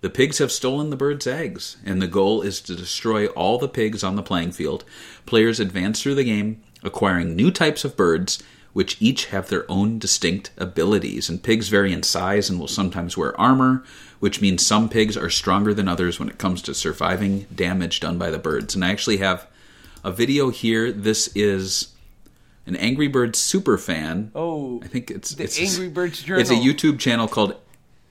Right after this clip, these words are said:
Speaker 1: yeah, and this is ten years old, and it's basically a video of them showing off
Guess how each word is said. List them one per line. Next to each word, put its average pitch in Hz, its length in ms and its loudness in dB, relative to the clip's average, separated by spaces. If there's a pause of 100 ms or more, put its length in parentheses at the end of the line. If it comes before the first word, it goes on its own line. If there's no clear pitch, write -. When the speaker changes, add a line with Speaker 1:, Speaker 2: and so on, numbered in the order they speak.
(320)
Speaker 1:
yeah, 135 460 6
and 117 200 0
this 127 160 0
is 143 80 -6
ten 151 220 -2
years 160 260 -4
old, 123 260 0 (480)
and 117 140 0
it's 123 160 0
basically 147 680 0
a 107 120 -2
video 120 460 2
of 107 120 -2
them 113 180 -2
showing 107 360 -4
off 92 240 -4